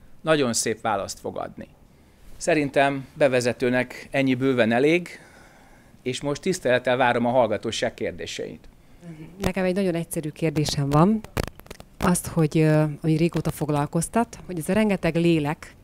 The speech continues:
Speaker 2: akik ugye itt élnek velünk együtt, és ugye egyre többen vannak, hogy ők honnan jönnek ennyire sokan?
Speaker 1: Voltál már kórházban?
Speaker 2: Igen.
Speaker 1: Kérdezi a doktor, hogy te honnan jöttél a lakcímkártyádon kívül?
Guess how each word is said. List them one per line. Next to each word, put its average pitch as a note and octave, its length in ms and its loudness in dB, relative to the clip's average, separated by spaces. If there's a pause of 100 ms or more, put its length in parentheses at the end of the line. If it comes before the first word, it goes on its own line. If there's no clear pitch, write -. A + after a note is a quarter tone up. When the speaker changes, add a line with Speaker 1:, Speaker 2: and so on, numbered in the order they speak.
(120)
Speaker 2:
akik D3+ 260 -10
ugye D#3+ 140 -2
itt D#3 140 -6
élnek D3 340 -6
velünk D3+ 340 -6
együtt, C#3 480 -8 (460)
és D#3+ 140 -4
ugye F3+ 140 -2
egyre F#3 220 0
többen D#3+ 480 0
vannak, C#3+ 540 -8 (540)
hogy E3+ 200 -6
ők F3+ 100 -2
honnan E3+ 540 -2 (200)
jönnek C#3+ 520 -8
ennyire D3 320 -8
sokan? D3+ 440 -12 (440)
Speaker 1:
Voltál C#3 320 -2
már D3 160 -4
kórházban? C3 800 -4 (520)
Speaker 2:
Igen. F3+ 280 -8 (1080)
Speaker 1:
Kérdezi C#3+ 480 0
a C#3 60 4
doktor, C3+ 600 2
hogy B2+ 400 -2 (260)
te C3 100 0
honnan C#3 400 0
jöttél D3+ 440 0
a A2 60 2
lakcímkártyádon C3 960 -2
kívül? A#2 420 -4